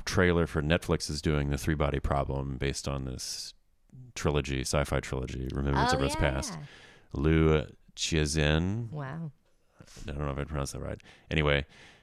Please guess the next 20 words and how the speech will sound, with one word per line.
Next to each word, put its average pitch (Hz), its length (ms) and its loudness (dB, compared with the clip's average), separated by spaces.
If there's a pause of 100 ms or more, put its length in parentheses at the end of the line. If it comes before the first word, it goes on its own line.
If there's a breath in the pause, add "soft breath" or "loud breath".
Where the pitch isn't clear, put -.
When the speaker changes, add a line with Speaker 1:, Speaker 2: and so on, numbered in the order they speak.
(460 loud breath)
Speaker 1:
loved 98 280 8
the 95 100 6
books. 78 380 6
I 76 40 0
wanna 78 180 4
reread 78 420 4
them. 69 500 2 (1080)
The - 80 -2
trailer 95 280 4
looked 85 280 4
really 76 680 4
bad. 67 460 -2 (100)
<laughs> - 1120 2
Compared 123 360 6
to, 92 180 2
I'm 82 100 2
watching 87 360 4
the 73 80 2
Chinese 82 640 0
version 67 640 -4